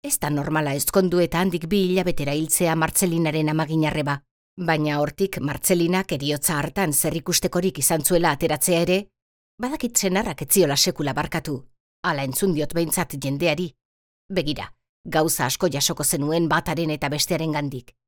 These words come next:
Eta ez dakit iritzirik osatu duzun ere. Baina nire hogeitaka urteko apaizgintzak ongi erakutsi didanez, jende hau ez da dirudien bezain egosgorra.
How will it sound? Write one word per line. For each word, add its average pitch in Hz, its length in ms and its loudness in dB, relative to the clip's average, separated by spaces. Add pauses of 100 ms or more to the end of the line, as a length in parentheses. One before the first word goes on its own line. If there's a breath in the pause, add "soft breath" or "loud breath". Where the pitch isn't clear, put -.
(120)
Eta 226 220 2
ez 226 160 4
dakit 254 280 -2
iritzirik 226 520 2
osatu 196 300 0
duzun 170 340 2
ere. 147 140 -2 (460)
Baina 190 320 4
nire 254 280 4
hogeitaka 233 520 2
urteko 190 440 2
apaizgintzak 170 800 2
ongi 156 340 4
erakutsi 156 380 -2
didanez, 151 580 -2 (340)
jende 254 380 4
hau 127 200 0
ez - 140 4
da 180 120 0
dirudien 165 500 4
bezain 156 320 0
egosgorra. 143 640 -4